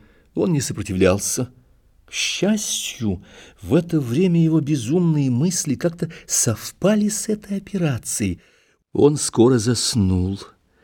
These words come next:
Бешеное движение прекратилось, и постоянно сопутствовавший ему,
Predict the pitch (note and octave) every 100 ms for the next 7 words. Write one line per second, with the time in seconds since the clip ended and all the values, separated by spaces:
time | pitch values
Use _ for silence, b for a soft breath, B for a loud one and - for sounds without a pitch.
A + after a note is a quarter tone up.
0 | b b b G2 G2+ B2 G2+ - G2+ G2
1 | F#2 G2 F#2+ G#2 G2+ F#2+ G2 F#2+ - D3+
2 | E3+ D3+ C#3+ - - b b b b _
3 | - A2+ - A2 C3+ C3 B2 - B2 -
4 | E3 E3+ - D#3+ D3+ D3 - D#3+ D3+ D3+
5 | C#3 B2 G2